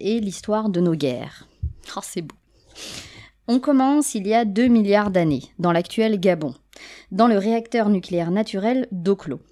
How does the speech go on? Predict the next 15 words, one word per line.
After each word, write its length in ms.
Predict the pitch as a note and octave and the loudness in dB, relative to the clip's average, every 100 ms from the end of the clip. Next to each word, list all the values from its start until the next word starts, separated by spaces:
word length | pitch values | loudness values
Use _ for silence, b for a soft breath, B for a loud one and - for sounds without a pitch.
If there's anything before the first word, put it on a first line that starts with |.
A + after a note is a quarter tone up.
| _ - _ | _ -20 _
Et 440 | - A3+ C4 C#4 C#4 | 2 4 4 2 0
oui, 180 | B3+ - _ _ | -2 -6 _ _
parce 220 | G3+ - | -10 -6
que 60 | F#3+ | -4
la 120 | G#3+ | 0
radioactivité 1000 | C4 B3 A3 A3 G3+ F#3 E3+ E3+ D#3+ G3 | 2 2 0 -2 -8 -10 -8 -6 -2 0
et 60 | |
la 120 | G3+ G3 | 0 -2
fission 320 | - - F#3 | -4 -10 -8
nucléaire, 580 | E3+ - D3+ E3 F#3+ G#3+ | -8 -8 -8 -8 -10 -8
bah, 100 | F#3+ | -2
elles 160 | F#3 F#3+ | 0 0
existaient 380 | G3 G3 - G#3+ | -2 -4 -4 -4
avant 200 | F3 D#3 | -2 -4
nous. 160 | C#3 | -6